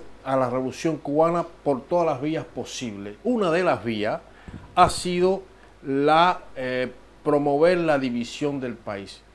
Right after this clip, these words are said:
la fragmentación de la sociedad cubana, el desánimo de la sociedad cubana.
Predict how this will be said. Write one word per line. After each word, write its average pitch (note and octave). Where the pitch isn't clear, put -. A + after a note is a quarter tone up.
la C3
fragmentación B2+
de C3+
la A#2+
sociedad A2
cubana, F#2+
el C3+
desánimo C3
de A2+
la A2
sociedad A2
cubana. F#2+